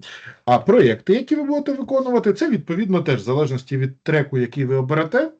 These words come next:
Це може бути або, е, технічний трек, тоді у вас буде,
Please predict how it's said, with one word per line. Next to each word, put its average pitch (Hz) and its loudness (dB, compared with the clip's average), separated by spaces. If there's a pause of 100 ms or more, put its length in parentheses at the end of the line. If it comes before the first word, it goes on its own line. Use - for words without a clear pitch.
(100)
Це 170 -4
може 151 -2
бути 135 -4
або, 123 -2 (420)
е, 120 -4
технічний 131 -4
трек, 123 -4
тоді 123 -4
у 127 2
вас 113 -6
буде, 120 -4